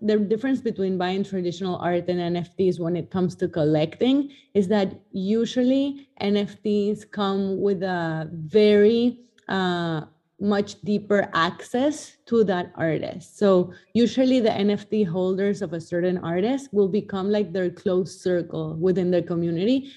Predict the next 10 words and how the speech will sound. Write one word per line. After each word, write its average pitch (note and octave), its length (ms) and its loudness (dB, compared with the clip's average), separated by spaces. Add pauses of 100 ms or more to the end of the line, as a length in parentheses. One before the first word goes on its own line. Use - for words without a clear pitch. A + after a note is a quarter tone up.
(140)
And G3 200 2
that F3+ 160 0
N G3+ 160 0
F G#3+ 200 -4
T G#3 160 2
will G3 260 0
unlock F3 720 -4
a F3+ 60 0
lot F3+ 220 0
of F3+ 100 -4